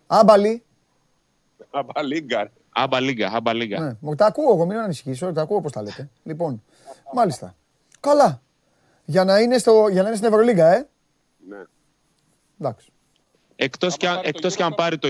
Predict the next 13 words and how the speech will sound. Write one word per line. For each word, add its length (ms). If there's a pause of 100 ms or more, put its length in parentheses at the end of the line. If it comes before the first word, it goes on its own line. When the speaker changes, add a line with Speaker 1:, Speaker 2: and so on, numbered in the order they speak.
Speaker 3:
Eurocup, 440 (680)
ε, 420 (120)
που 120
είτε 140
το 400 (100)
κατακτήσει 500
τον 140
τίτλο 200
στην 200
Άμπα 220
Λίγκα 340
είτε 200
όχι, 440